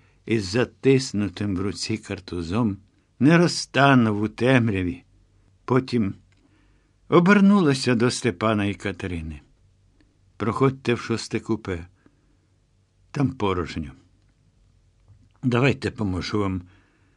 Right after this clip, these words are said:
перенести клунки». Взяла, що під руку трапилось, і першою пішла безлюдним вузьким коридором. У купе Катерина дістала з корзини кілька великих червоних яблук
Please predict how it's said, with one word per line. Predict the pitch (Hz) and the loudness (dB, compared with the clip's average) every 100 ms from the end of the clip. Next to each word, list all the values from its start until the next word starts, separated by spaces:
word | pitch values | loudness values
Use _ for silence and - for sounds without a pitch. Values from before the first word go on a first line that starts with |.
| _ _ | _ _
перенести | 113 101 101 92 - 107 | -2 -2 -2 -4 -6 -6
клунки». | - 92 87 80 - 87 _ _ _ - - _ _ - | -6 -8 -8 -8 -10 -16 _ _ _ -20 -20 _ _ -8
Взяла, | 113 131 190 202 | -2 2 4 2
що | 175 - 156 | 0 0 0
під | 139 139 | 2 2
руку | 135 127 113 | 2 0 -2
трапилось, | 110 147 151 135 131 - - - _ _ _ _ | 2 2 2 2 0 -2 -10 -18 _ _ _ _
і | 131 | 0
першою | 131 147 156 135 120 117 | 4 6 6 6 4 4
пішла | 123 113 117 120 | 4 0 2 2
безлюдним | 110 113 95 120 156 143 139 131 - _ | 2 2 2 2 2 4 4 2 -2 _
вузьким | 87 92 90 - 104 98 | -8 -6 -6 -8 -6 -6
коридором. | 87 104 92 85 87 82 76 - _ _ _ _ _ _ _ _ | -4 -6 -6 -6 -8 -8 -12 -18 _ _ _ _ _ _ _ _
У | 127 | 0
купе | 127 131 139 135 | 2 4 6 4
Катерина | 131 107 104 113 107 110 | 4 0 0 2 2 0
дістала | 101 107 - 117 110 110 | 0 -2 -4 -4 -2 -4
з | - | -8
корзини | 113 107 95 113 110 107 - _ _ _ - | -6 -6 -4 -4 -2 -4 -8 _ _ _ -6
кілька | 139 127 - 120 | -2 -2 -2 -2
великих | 110 107 117 - 113 - _ _ | 0 2 0 0 -4 -6 _ _
червоних | - 98 95 101 101 92 95 | -10 -6 -4 -4 -4 -6 -6
яблук | 92 117 104 107 | -4 -2 -2 -4